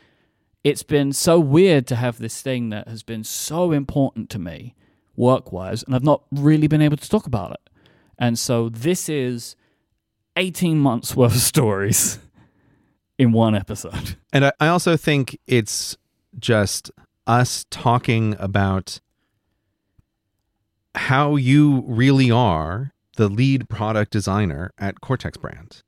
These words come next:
Speaker 1: Uh-huh.
Speaker 2: Like, this, like, this is a thing that you do now. And, like, what does that mean?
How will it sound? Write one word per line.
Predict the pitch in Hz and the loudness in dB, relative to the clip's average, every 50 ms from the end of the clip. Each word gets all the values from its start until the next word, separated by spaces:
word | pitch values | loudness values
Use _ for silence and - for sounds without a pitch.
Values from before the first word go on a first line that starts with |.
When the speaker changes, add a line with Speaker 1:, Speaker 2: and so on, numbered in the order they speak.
| _ _ _ - | _ _ _ -18
Speaker 1:
Uh-huh. | 117 110 113 | -16 -14 -12
Speaker 2:
Like, | - - - | -12 -4 -2
this, | 117 113 - - - - | 0 0 0 0 -2 -2
like, | 123 117 - - | 0 -2 0 0
this | - 135 160 170 - | 0 2 2 2 4
is | 190 180 170 143 | 2 2 4 4
a | 156 147 | 2 2
thing | 143 - - - 135 131 135 139 135 | 0 0 0 0 2 4 4 4 4
that | 131 131 - 117 | 4 2 0 0
you | 113 117 123 123 120 | 0 2 2 2 2
do | 107 104 110 117 90 - - _ _ _ | 2 0 0 0 0 -4 -8 _ _ _
now. | - - - - - - 104 _ _ _ _ _ | -16 -14 -14 -16 -20 -20 -20 _ _ _ _ _
And, | - 95 92 87 82 82 78 76 73 73 - - - _ _ _ _ _ _ - - | -4 -2 0 0 -2 -2 -4 -6 -8 -10 -12 -16 -20 _ _ _ _ _ _ -8 -4
like, | 117 101 90 - | -4 -4 -2 0
what | 98 113 131 127 | 0 0 2 2
does | - 139 127 113 | 2 2 2 2
that | 113 113 113 101 | 2 2 2 0
mean? | 98 98 101 107 117 127 139 151 | 0 0 0 2 2 2 0 -2